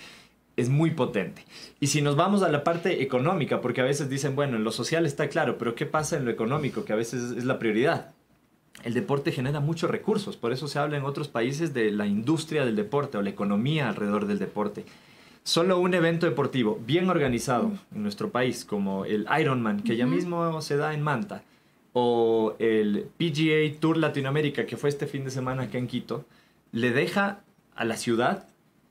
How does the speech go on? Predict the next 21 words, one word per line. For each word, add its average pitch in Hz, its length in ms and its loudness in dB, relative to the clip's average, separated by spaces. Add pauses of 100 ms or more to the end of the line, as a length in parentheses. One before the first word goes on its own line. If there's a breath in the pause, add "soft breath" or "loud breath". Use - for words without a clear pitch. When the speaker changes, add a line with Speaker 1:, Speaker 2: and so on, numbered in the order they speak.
(120)
Speaker 1:
en 104 100 -8
el 104 120 -2
caso 135 480 0
del 117 260 0
Ironman, 160 380 -2
cuatro 143 360 -2
punto 135 260 -4
cinco 127 280 -6
millones, 131 440 -2
en 110 100 -4
el 107 100 -4
caso 120 280 -6
del 113 100 -2
P 120 180 -6
G 120 320 -2
A, - 60 -14
cuatro 123 340 0
millones 113 380 -2
de 107 80 -2
dólares, 156 420 -2 (300 loud breath)
en 139 240 0